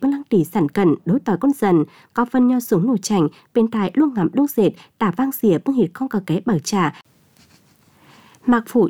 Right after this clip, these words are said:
trai hờn phủ nhinh, cánh hàm cấm phủ nhinh, báo đài tỏi năm bưng việt không bản quấn. Bòm ẩn,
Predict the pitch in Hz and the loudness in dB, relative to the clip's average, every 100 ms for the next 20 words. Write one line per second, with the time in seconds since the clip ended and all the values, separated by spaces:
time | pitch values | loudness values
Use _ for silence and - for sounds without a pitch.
0 | - - 285 285 - 202 170 202 - 269 | 0 -2 0 0 2 0 2 0 0 2
1 | 277 277 - - - 214 180 175 302 - | 2 2 -4 -20 -4 0 4 2 0 0
2 | 226 175 180 240 - - 262 269 - 202 | -2 0 0 0 -2 0 2 2 0 -2
3 | - 214 196 180 247 277 285 269 208 - | 0 -2 0 -2 0 -2 -2 0 0 0
4 | 190 190 175 - 190 160 247 - _ _ | -4 -2 -2 0 0 2 0 -2 _ _
5 | _ _ _ _ _ - _ _ 220 208 | _ _ _ _ _ -20 _ _ 0 0
6 | - 202 175 | 2 2 2